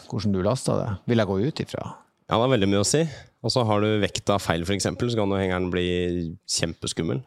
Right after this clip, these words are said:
Speaker 2: Veldig, eh, lett å få slengt på den, som drar med seg bilen. Eller så kan du, hvis du har for mye last foran, så løfter den jo i praksis fronten på bilen, som gjør at det selvfølgelig bremselengde blir påvirket, kjøreegenskaper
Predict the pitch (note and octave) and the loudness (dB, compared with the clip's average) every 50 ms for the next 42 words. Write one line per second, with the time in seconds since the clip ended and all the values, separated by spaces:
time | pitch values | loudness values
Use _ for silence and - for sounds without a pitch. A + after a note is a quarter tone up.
0 | _ - A2 G#2+ G2+ F#2+ G2 G2+ G2+ G2+ G2 G2 F#2+ F#2 F#2 - - - - _ | _ -6 -4 -2 0 0 0 0 0 0 0 0 -2 -2 -4 -8 -14 -20 -20 _
1 | _ _ _ _ _ - G2+ G2+ G2+ G2 F#2 - - F#2+ - G2 - - F#2+ F#2 | _ _ _ _ _ -2 -2 0 2 2 0 0 -2 -2 -2 -2 0 0 0 0
2 | F2 - - B2+ C3+ C#3+ D3 C3 - - - - A2 A2 A2 G#2 F2+ E2+ F2+ - | 0 0 0 0 0 0 -2 -4 -6 -12 -14 -8 -4 -2 0 0 0 0 0 0
3 | - G2 G2 F#2+ F#2 F#2 G#2 C3+ D3+ D3 - _ - _ _ _ _ G2 G#2 F#2+ | 0 0 0 0 0 0 0 -2 -4 -4 -6 _ -20 _ _ _ _ -6 -4 -2
4 | - - G#2 G2+ G2+ G#2+ G#2 G#2 G#2 G2+ G2+ G#2 G2 G#2 G2+ - G2+ G2 F#2+ F#2 | -2 -2 0 0 0 0 0 -2 -2 -2 -4 -2 -2 -2 -2 0 0 0 0 0
5 | F#2 F#2+ - - - F#2+ F#2+ G2 A2+ B2 A#2+ A2 - A2 G#2 F#2+ - - - - | 0 -2 -4 -4 -2 -2 0 0 0 -2 -2 -2 -4 -2 -2 -2 -4 -6 -8 -6
6 | - E2+ E2+ F#2+ G2 G2 F#2 F#2 F2+ - - G2 F#2+ - - F#2 E2 E2+ - - | -6 -4 -2 -2 -2 -2 -4 -4 -6 -4 -6 -6 -6 -4 -4 -6 -6 -6 -8 -10
7 | G2+ G2+ G2+ G2 F2+ F#2 A#2 C3+ B2+ - - - A2 G#2 F#2+ F2+ F2 - - G2+ | -8 -4 -4 -2 -2 -2 -4 -6 -8 -8 -6 -4 -2 0 0 0 -2 -4 -4 -6
8 | F#2 F#2+ F#2 F2+ F#2 F#2 G#2+ A2+ A2 G#2 - G#2+ G#2 G2+ G2 G2+ G2+ G#2+ G#2+ G2+ | -4 -4 -4 -4 -4 -2 -2 -2 -2 -2 -2 -2 -2 -2 -2 -2 -2 -2 -4 -2
9 | A2 G#2 G2 G2 G2 - G2+ G#2 - - G2+ F#2+ F#2+ F#2+ F#2+ - - G2 F#2 G2 | -2 -2 -2 -2 -2 -4 -4 -4 -2 -2 0 0 0 -2 -2 -2 -2 -2 -2 0